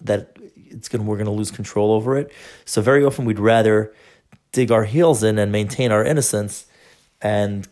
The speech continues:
find someone else to blame. And that's certainly not helpful either. So I always try to frame things in terms of not whose fault it is, but whose problem it is. And since we're all on the same team,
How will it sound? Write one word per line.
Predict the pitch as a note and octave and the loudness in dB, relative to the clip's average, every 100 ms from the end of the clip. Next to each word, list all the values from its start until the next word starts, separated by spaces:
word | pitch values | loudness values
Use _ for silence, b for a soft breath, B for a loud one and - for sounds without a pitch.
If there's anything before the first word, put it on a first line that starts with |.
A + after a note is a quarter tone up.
| _ _ | _ _
find | - A#2 A#2 | -4 -2 -2
someone | A2+ G2+ | -2 0
else | C#3+ D#3 | 2 0
to | - | -2
blame. | C3+ C3+ B2 A#2+ B2+ b b b b _ - | 2 4 4 0 -4 b b b b _ -2
And | A2+ A2 G#2 G#2 G2+ | 0 2 0 -4 -8
that's | - - - A#2+ - | -12 -8 0 0 0
certainly | - A#2+ A#2 | -2 -2 -2
not | G#2 G2+ | -2 -2
helpful | G2+ - G#2+ C3 | -2 -4 -2 0
either. | C#3 A#2+ A#2 A#2 B B B B | 4 4 4 0 B B B B
So | - A#2 A2 | -2 2 4
I | B2 | 4
always | B2 D#3+ F3+ E3 | 2 4 4 2
try | - - C3 A#2 A#2 | -2 2 4 4 2
to | - A#2 A2 | -2 -2 -2
frame | G#2+ C3 A#2+ | 0 2 2
things | A#2+ A#2 G#2+ G#2+ | 0 -4 -4 -6
in | G#2 - | -8 -10
terms | - A#2 A2+ G#2 | -8 -6 -4 -4
of | G2+ | -6
not | A2+ G#2+ | -4 -4
whose | G#2 G2+ | -4 -8
fault | - - F3 E3 | -10 -2 -2 0
it | G#2+ | 0
is, | G2+ | 0
but | G#2 | -4
whose | G2+ - | -8 -8
problem | - E3+ D#3 D3 | -2 -2 0 0
it | |
is. | C3+ B2+ B B B B | 0 -2 B B B B
And | - A#2+ | -10 -8
since | B2 B2+ | -4 0
we're | B2+ | 2
all | B2+ | 4
on | A#2+ | 4
the | A#2 | 0
same | - A2 G#2+ | -2 -2 -2
team, | - D#3 B2+ A#2 | -4 -4 -2 -4